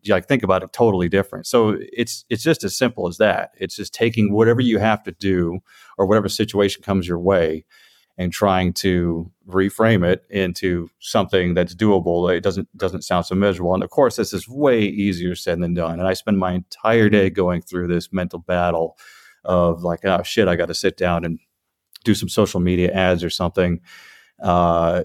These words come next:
you know, or something that I don't wanna do." And it's just, you know, just trying to keep reinforcing and tricking your mind into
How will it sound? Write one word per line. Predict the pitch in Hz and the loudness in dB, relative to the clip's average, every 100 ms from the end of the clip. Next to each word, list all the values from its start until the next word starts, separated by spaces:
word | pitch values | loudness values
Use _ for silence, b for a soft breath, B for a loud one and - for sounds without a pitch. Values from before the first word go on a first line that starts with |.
| - | -2
you | 104 | 0
know, | 85 | 2
or | 85 | 0
something | - 92 90 | -2 -2 0
that | 85 | 0
I | 85 | 0
don't | 90 | -2
wanna | 87 82 82 | -2 -2 -2
do." | 90 87 85 - 101 | 0 0 0 -4 -4
And | 92 | -2
it's | 87 | 0
just, | - 95 - | -2 -4 -2
you | 98 | -2
know, | 101 | -2
just | 104 - - | -4 -12 -16
trying | - - 95 95 92 | -12 -2 0 0 -2
to | 90 85 _ _ | -4 -4 _ _
keep | - 113 | -6 -2
reinforcing | 113 120 110 117 120 127 101 | 2 2 2 4 2 2 -2
and | |
tricking | - 131 120 | 0 -2 0
your | 107 95 | -2 2
mind | 104 107 101 | 2 2 2
into | 92 95 95 | -2 -4 -6